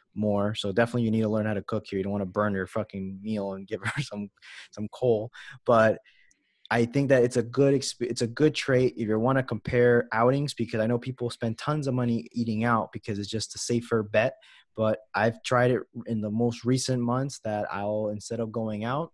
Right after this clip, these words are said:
I know that I'm gonna make a much more satisfying meal at my house with, you know, vegetables and high quality, like, a nice big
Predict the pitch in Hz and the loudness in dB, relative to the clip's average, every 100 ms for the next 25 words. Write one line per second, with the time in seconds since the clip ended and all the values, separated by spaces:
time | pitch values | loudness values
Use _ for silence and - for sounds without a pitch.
0 | _ 113 113 120 123 117 110 117 123 120 | _ -8 -4 -2 -2 0 -2 -2 -4 -4
1 | 120 120 107 117 120 - 117 117 113 110 | -6 -6 -6 -4 -6 -8 -8 -6 -4 -4
2 | 104 - 113 113 113 - 113 110 104 107 | -6 -6 -4 -4 -6 -6 -6 -6 -6 -6
3 | 117 113 78 95 90 90 135 151 151 - | -6 -6 -8 -10 -10 -4 -2 -2 -6 -12
4 | - - _ - 101 95 104 98 92 90 | -20 -20 _ -10 -8 -8 -8 -6 -6 -8
5 | 87 143 - - 131 135 131 123 110 101 | -6 -8 -8 -8 -4 -2 0 0 -2 -6
6 | 92 - 110 110 - 110 107 98 95 - | -10 -6 -6 -6 -6 -4 -4 -6 -10 -10
7 | 92 85 113 131 123 - | -12 -10 -8 -6 -8 -8